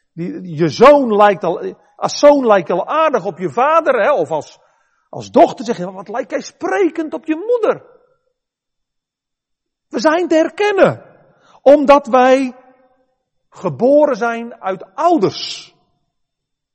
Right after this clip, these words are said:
Nou, van nature zijn wij allemaal kinderen van de duivel en leven voor onszelf en voor deze wereld. Maar als God een wonderwerk in ons leven doet, als Gods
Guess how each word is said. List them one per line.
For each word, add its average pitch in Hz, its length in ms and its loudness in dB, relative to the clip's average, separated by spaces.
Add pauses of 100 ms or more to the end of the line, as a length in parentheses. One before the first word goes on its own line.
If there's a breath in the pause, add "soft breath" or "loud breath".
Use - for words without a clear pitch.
(600 soft breath)
Nou, 208 240 8
van 262 120 6
nature 285 520 8
zijn 247 180 2
wij 220 120 6
allemaal 247 540 0
kinderen 294 400 -8
van 240 120 -8
de 175 160 -8
duivel 214 600 2
en 208 260 0
leven 277 520 4
voor 226 160 0
onszelf 254 640 4
en 233 120 -2
voor 185 160 -4
deze 170 360 -6
wereld. 202 520 -4 (240 soft breath)
Maar 214 140 -4
als 208 160 -2
God - 260 -6
een 233 180 -2
wonderwerk 262 680 -2
in 202 100 -10
ons 180 200 -8
leven 220 440 -2
doet, 185 220 -6 (400 soft breath)
als 240 480 0
Gods - 360 -6